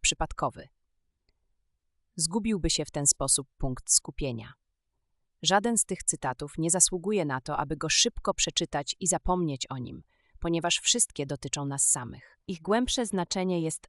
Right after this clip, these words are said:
odkrywane dopiero, kiedy damy sobie czas na przerzucie i przetrawienie ich w spokoju i zobaczenie umysłu w świetle starożytnych nauk.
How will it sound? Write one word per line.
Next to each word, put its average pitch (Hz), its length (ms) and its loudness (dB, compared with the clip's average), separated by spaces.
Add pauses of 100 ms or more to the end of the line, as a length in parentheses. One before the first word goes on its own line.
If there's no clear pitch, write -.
odkrywane 175 640 -2
dopiero, 151 580 -2 (140)
kiedy 165 260 -4
damy 190 300 4
sobie 156 360 0
czas - 340 0
na 156 120 -4
przerzucie 170 540 0
i 165 160 -6
przetrawienie 165 720 0
ich - 280 -8
w - 60 -6
spokoju 151 680 0 (380)
i 180 100 -2
zobaczenie 180 640 2
umysłu 165 480 0
w - 80 -10
świetle 156 420 -2
starożytnych 147 720 -4
nauk. - 540 -10